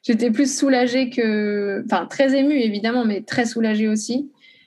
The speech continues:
Euh, Romain, lui, a versé sa petite larme et puis, euh, bah, c'était assez extraordinaire de, de l'avoir sur moi,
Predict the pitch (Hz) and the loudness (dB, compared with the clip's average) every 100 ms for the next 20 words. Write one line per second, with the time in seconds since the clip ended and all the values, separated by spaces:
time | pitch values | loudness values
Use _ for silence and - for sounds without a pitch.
0 | _ _ - 202 196 196 208 240 247 254 | _ _ -4 -2 0 0 0 2 2 2
1 | 254 220 247 233 220 214 233 214 233 254 | 2 0 0 0 0 0 -2 -2 0 2
2 | 269 240 214 - 220 190 208 220 - 214 | 2 0 -2 -2 -2 2 0 0 -2 -2
3 | 208 240 220 - 214 214 233 233 214 202 | 0 -2 -2 -2 0 0 0 0 0 0
4 | 196 202 202 202 214 - - 208 214 254 | -2 -2 -2 -2 -4 -4 -2 0 0 -2